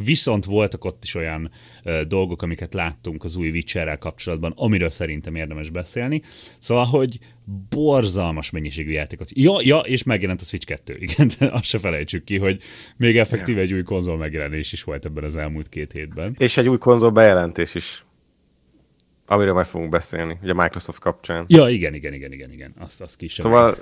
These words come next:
Speaker 1: Nem is
Speaker 2: meg
Speaker 1: gondoltam
Speaker 2: vagyunk
Speaker 1: rá konzolként,
Speaker 2: tolva.
Speaker 1: azért lepődtem meg először, de igen,
Speaker 2: Igen.
Speaker 1: igen, igen.
Speaker 2: Meg vagyunk tolva ingerekkel,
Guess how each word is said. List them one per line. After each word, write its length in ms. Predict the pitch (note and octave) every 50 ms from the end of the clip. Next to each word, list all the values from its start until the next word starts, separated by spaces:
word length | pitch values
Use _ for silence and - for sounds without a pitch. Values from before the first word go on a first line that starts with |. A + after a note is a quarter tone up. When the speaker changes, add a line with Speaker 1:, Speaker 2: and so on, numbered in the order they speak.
| - - - - - - - -
Speaker 1:
Nem 100 | - D#3
is 80 | D3 B2+
Speaker 2:
meg 140 | C#3+ D3 C3
Speaker 1:
gondoltam 80 | B2+
Speaker 2:
vagyunk 200 | A#2+ C3 A#2+ A2
Speaker 1:
rá 60 | A2
konzolként, 440 | A2 - A#2 G2+ G2 F2+ F2 F2 D2+
Speaker 2:
tolva. 200 | D#2+ D#2+ E2 -
Speaker 1:
azért 180 | D#2 D2+ C#2+ C#2
lepődtem 420 | D2 - - C#2+ - - D2 C#2+
meg 140 | C#2+ C#2+ C#2+
először, 440 | D2 D2+ D2+ - - - D#2+ D2+ D#2+
de 220 | E2+ E2+ F2 -
igen, 240 | F#2+ G2 D#2 C#2+ C2+
Speaker 2:
Igen. 60 | G#2
Speaker 1:
igen, 240 | F#2 F2+ F2+ F2+ E2
igen. 240 | C#2+ C#2+ C#2+ C#2+ - - - - - - - -
Speaker 2:
Meg 120 | A#2 A#2+
vagyunk 280 | A#2 A2+ G2+ G2+ F#2+ -
tolva 280 | - G#2+ G2+ G2 G2
ingerekkel, 800 | F#2+ G2+ G2+ G#2 G#2 G#2+ A2 - - - A2+ A2+ A#2 A#2 A2+ A#2